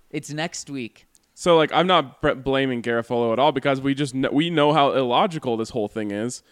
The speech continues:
Speaker 2: and that's what they told him. That's whoever he talked to, that's what they told him. So he just brought, he reported to us what they were saying. It made no sense.
Speaker 1: I heard a local person today, a local reporter, trying to make sense of it.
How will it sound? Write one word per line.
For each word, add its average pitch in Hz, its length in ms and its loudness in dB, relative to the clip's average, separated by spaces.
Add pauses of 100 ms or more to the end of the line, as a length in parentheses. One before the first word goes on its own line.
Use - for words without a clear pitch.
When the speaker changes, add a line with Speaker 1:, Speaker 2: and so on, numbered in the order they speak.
(220)
Speaker 2:
and 147 160 -2
that's 175 160 2
what 202 80 -4
they 208 100 -2
told 220 240 -2
him. 110 160 -6 (640)
That's 147 160 -10
whoever 190 320 2
he 214 60 -2
talked 185 260 0
to, 190 80 -2
that's 165 160 0
what 175 80 0
they 156 80 4
told 151 220 2
him. 117 100 -4
So 120 160 -4
he 131 120 -4
just 143 220 -12 (120)
brought, - 280 -8
he 104 80 -10
reported 123 480 -4
to 113 60 -2
us 143 220 -2
what 160 140 -6
they 120 100 -4
were 131 80 -4
saying. 135 220 -6
It 127 100 -8
made 143 300 -4
no 127 160 -4
sense. - 680 -10 (960)
Speaker 1:
I 170 120 -2
heard 180 200 0
a 156 40 -2
local 131 680 -4 (360)
person 117 460 -10
today, 107 360 -6
a 101 80 -6
local 131 380 -4
reporter, 107 520 -8
trying 117 440 -6
to 120 100 -10
make 110 240 -8
sense 110 320 -10
of 101 100 -16
it. 104 220 -8